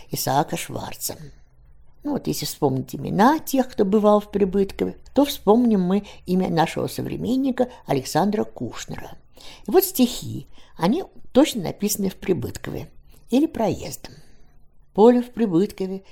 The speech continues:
было в люпинах, синих. Казалось, мы едем вдоль моря. Здесь и наяды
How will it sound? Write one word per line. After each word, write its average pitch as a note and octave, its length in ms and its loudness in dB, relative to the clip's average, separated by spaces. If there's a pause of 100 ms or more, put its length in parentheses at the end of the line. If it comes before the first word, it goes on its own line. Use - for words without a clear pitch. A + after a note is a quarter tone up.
(140)
было F#3+ 280 4
в F#3 60 -2
люпинах, F3 800 -6 (200)
синих. F3+ 720 -4 (320)
Казалось, C3+ 500 4
мы B2+ 120 -2
едем A#3 340 0
вдоль G3+ 240 0
моря. C#3+ 460 -4 (680)
Здесь D#3+ 340 2
и F#3+ 40 2
наяды D#3+ 720 2